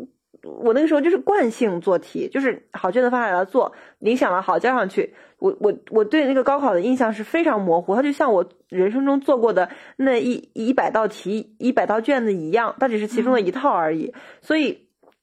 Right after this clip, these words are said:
Speaker 1: 我对于高考、高考完，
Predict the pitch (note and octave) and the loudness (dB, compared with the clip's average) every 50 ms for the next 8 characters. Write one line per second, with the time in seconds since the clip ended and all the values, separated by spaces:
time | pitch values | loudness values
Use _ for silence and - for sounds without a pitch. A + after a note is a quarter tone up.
0 | _ _ - - A3 G#3 G3+ F#3 E3+ - - D4 C#4 B3+ A3 A3 A#3 B3 B3 - | _ _ -6 -2 2 2 4 4 2 0 0 0 0 2 2 2 0 0 -2 -8
1 | _ _ _ - D#4 D4+ D#4 D4+ - B3 G#3+ - - - - - - _ _ _ | _ _ _ 0 0 0 0 -2 -4 -6 -4 -4 -2 -2 -2 -4 -4 _ _ _
2 | _ _ _ _ _ _ - D#4+ D#4 D#4 - B3+ G3 E3+ E3+ E3+ E3 E3 E3+ F3 | _ _ _ _ _ _ -2 -2 0 0 0 0 2 4 2 2 2 0 0 -2
3 | G3 - | -2 -4